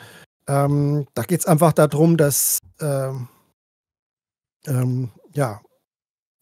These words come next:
Digitalisierung natürlich, was das, ich will mal sagen, demokratiefördernde Potenzial anbelangt und freiheitliche Potenzial anbelangt, noch bei weitem nicht ausgeschöpft wird, sondern im Gegenteil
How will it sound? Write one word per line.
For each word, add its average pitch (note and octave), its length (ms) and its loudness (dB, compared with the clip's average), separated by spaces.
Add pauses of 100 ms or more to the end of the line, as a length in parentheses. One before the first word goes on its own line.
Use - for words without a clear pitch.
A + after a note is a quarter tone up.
Digitalisierung D3+ 1120 -2
natürlich, D3 480 -4
was - 240 -6
das, - 360 -12 (360)
ich - 180 -6
will E3 60 2
mal D#3+ 160 4
sagen, D3 480 0 (420)
demokratiefördernde D#3+ 1500 2
Potenzial D3 720 0
anbelangt D3+ 560 -2
und C3 60 -10
freiheitliche D3 440 -8
Potenzial D3 500 -4
anbelangt, C#3 380 -8
noch C3+ 80 -10
bei C3+ 160 -8
weitem C3+ 240 -8
nicht B2+ 140 -10
ausgeschöpft - 500 -10
wird, C#3 160 -10
sondern C#3 200 -6
im C3 40 -8
Gegenteil C#3 460 -4